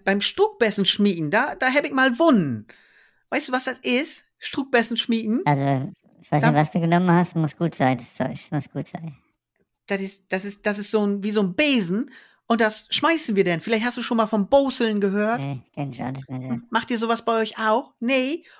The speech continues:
Speaker 1: Oh, das ist klasse, sag ich dir. Da sind wir auf der Straße, halten erstmal komplett den Verkehr auf und nehmen so eine Kugel und die werfen wir dann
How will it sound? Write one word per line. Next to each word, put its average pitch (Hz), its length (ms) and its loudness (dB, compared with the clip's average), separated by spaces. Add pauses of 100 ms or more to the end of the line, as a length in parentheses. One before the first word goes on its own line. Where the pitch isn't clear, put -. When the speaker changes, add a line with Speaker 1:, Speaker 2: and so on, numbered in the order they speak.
(140)
Speaker 1:
Oh, 202 220 6 (140)
das 247 160 -4
ist 254 220 -2
klasse, 262 440 0
sag 214 160 2
ich 202 160 -4
dir. 196 220 4 (320)
Da 220 100 2
sind 254 160 2
wir 240 80 2
auf 220 60 -2
der 220 120 0
Straße, 233 600 2 (200)
halten 302 220 2
erstmal 254 260 0
komplett 277 380 -2
den 269 120 -2
Verkehr 254 540 0
auf - 500 -2
und 233 220 0 (260)
nehmen 254 180 4
so 247 80 2
eine 233 120 2
Kugel 240 360 4
und 220 100 0
die 240 160 2
werfen 311 360 2
wir 220 120 2
dann 226 220 -2